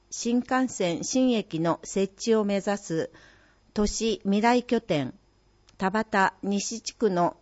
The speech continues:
寒川南インターチェンジ周辺を産業集積拠点と位置づけています。これらの拠点に準ずるにぎわい交流創出ゾーン等を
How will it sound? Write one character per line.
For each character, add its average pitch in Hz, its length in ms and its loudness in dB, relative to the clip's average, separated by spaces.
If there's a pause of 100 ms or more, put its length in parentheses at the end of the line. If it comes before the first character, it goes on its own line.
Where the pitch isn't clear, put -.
寒 233 300 0
川 190 480 4
南 240 480 2
イ 247 140 2
ン 247 80 2
タ 247 220 0
ー 233 40 0
チ 240 160 -2
ェ 233 80 2
ン 240 60 2
ジ 233 120 -6
周 240 220 -2
辺 151 360 -2
を 160 260 0 (340)
産 247 380 2
業 240 240 4
集 254 240 -2
積 254 340 -2
拠 247 160 0
点 180 300 0
と - 280 0 (100)
位 190 40 -2
置 202 140 -2
づ 220 160 -2
け 190 140 0
て 151 140 -2
い 143 80 0
ま 135 160 -2
す。 - 280 -20 (840)
こ 220 120 0
れ 233 160 4
ら 214 120 2
の 180 340 0
拠 208 120 0
点 247 340 4
に 247 160 4
準 233 260 2
ず 226 120 0
る 185 300 2
に 196 180 0
ぎ 233 140 0
わ 240 160 4
い 240 120 0
交 240 320 2
流 160 240 0
創 247 360 4
出 254 260 -4
ゾ 247 200 2
ー 214 80 0
ン 170 40 -4
等 220 220 2
を 160 400 2